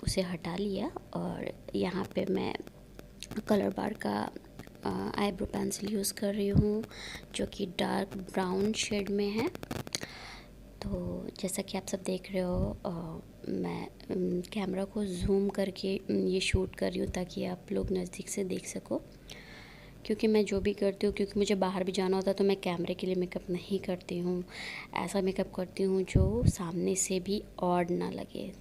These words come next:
तो ये जो color bar का आईब्रो pencil है, ये मुझे बहुत अच्छा लगता है, बहुत natural look देता है, क्योंकि, अम, आप लोग देख, देख ही रहे हो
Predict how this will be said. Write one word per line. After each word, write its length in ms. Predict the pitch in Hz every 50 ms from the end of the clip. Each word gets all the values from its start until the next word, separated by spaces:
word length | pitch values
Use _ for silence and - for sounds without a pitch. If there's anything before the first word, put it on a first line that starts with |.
| - - - -
तो 420 | - 180 180 180 - - - - 175 - - - - - - - - - - - - - - - -
ये 540 | - 196 196 202 202 196 196 196 196 208 -
जो 200 | 196 - - 208
color 280 | - - 208 190 -
bar 240 | 208 - 196 196 196
का 220 | - - 214 208 202
आईब्रो 240 | 190 175 - 185
pencil 340 | 180 - 185 185 180 - 208
है, 60 | 220
ये 80 | 247 254
मुझे 240 | 247 226 208 196 202
बहुत 260 | - - 196 190 -
अच्छा 220 | 180 180 - -
लगता 280 | 180 175 175 - - 208
है, 60 | 226
बहुत 220 | 240 247 262 254 214
natural 380 | 202 180 175 - - 190 180
look 140 | 180 180 165
देता 280 | - - 175 - - 180
है, 40 |
क्योंकि, 380 | 180 - 202 185 - 202 196 196
अम, 460 | 196 - - - 196 185 185 180 185
आप 200 | 202 190 185 -
लोग 100 | 202 190
देख, 300 | 175 180 190 185 185 - - - - - -
देख 240 | 190 175 190 190 185
ही 100 | - 208
रहे 100 | 196 196
हो 140 | 190 190 190